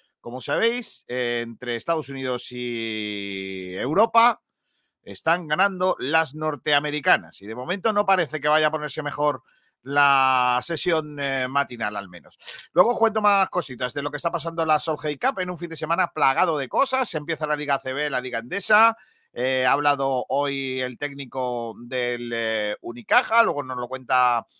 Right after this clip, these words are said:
Manu Díaz, que ha estado allí en la rueda de prensa. También en, eh, tenemos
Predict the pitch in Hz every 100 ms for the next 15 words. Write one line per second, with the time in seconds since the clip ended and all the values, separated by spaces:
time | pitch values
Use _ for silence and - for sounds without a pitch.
0 | _ _ 131 135 123 139 233 247 156 -
1 | 143 139 135 135 - _ _ 131 139 135
2 | 127 123 113 110 104 120 127 117 113 117
3 | 220 247 - 233 233 226 143 131 139 131
4 | 131 123 113 _ _ _ _ 117 127 131
5 | 117 139 143 135 131 -